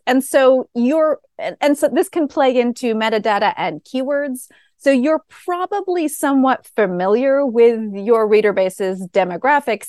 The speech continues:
if you have any contact with them. And these can be very broad scope. So if you write romance, you know you're targeting a specific gender range demographic most of the time.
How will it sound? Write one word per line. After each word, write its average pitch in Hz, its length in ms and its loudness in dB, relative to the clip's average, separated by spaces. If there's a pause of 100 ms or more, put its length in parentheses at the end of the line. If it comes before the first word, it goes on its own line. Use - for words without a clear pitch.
if 254 160 0
you 262 100 0
have 262 220 0
any 208 380 -4
contact - 640 -6
with - 160 -8
them. - 400 -8
And 240 160 0
these 269 160 0
can 254 160 -2
be 254 80 -2
very 302 300 -2
broad 220 380 0
scope. 254 380 0
So 226 140 0
if 214 120 -4
you 226 120 -4
write 196 200 -2
romance, 220 540 -2
you 208 60 -4
know 196 140 -4
you're 180 180 -4
targeting 170 440 -4
a 165 60 -10
specific - 720 -8 (220)
gender 156 400 0
range 147 340 -2
demographic 160 640 -2
most 165 240 -10
of 143 80 -10
the 185 60 -4
time. 214 320 -2